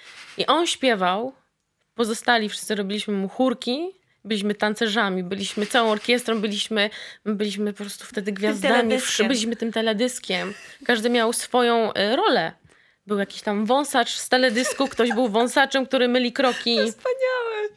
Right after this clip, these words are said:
Speaker 1: Niesamowite. Była pani w pomarańczowej sukience, także ktoś był tą panią. Także dało się. W kilka osób obskoczyliśmy cały teledysk, całą produkcję tak naprawdę. I, i właśnie, e, takie rzeczy chyba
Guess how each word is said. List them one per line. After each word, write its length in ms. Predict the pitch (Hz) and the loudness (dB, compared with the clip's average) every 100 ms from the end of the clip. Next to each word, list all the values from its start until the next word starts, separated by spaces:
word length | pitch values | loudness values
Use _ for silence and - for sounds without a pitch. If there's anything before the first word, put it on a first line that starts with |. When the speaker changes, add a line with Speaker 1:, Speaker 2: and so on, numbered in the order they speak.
| - | -2
Speaker 1:
Niesamowite. 640 | 247 254 262 247 240 226 | -2 2 0 0 0 0
Była 160 | 208 226 | 0 2
pani 260 | 240 220 | 2 0
w 120 | 208 | -4
pomarańczowej 760 | - _ - 220 214 202 208 190 | -10 _ -4 0 0 0 -2 -6
sukience, 760 | - 175 269 285 262 240 226 240 - | -6 -2 0 0 2 2 2 -2 -4
także 300 | 214 208 226 | -4 -2 -4
ktoś 200 | 202 202 | -4 -4
był 180 | 185 196 | -4 -4
tą 220 | 233 190 | 0 2
panią. 500 | 196 214 208 190 202 185 - - - _ | 4 4 4 2 -2 -4 -12 -14 -18 _
Także 280 | 311 349 403 403 415 427 - - - _ - | -2 0 0 2 2 -2 -6 -8 -8 _ -4
dało 320 | 220 466 - | 0 2 0
się. 160 | - 196 | -2 -2
W 40 | |
kilka 320 | 330 349 269 | 0 2 2
osób 200 | 339 330 | 2 0
obskoczyliśmy 520 | 294 - 269 285 262 | -2 -2 -2 -2 -4
cały 200 | 277 277 | 0 0
teledysk, 460 | 277 302 262 - - | 2 0 0 -4 -6
całą 200 | 220 247 | -2 -2
produkcję 460 | 277 269 - - - | -2 -4 -6 -10 -12
tak 140 | - | -10
naprawdę. 560 | 139 - - - 82 - - - _ - | -12 -10 -12 -6 -6 -6 -12 -20 _ -4
I, 480 | 185 185 196 202 - | -2 0 -2 -4 -4
i 120 | 214 | -4
właśnie, 420 | 208 247 254 240 254 - - 185 | -2 0 2 0 -2 -12 -6 0
e, 240 | 185 190 - _ _ _ _ _ - | 2 0 -6 _ _ _ _ _ -12
takie 240 | - 254 262 | -4 0 0
rzeczy 220 | 226 247 | 0 0
chyba 180 | 240 | 2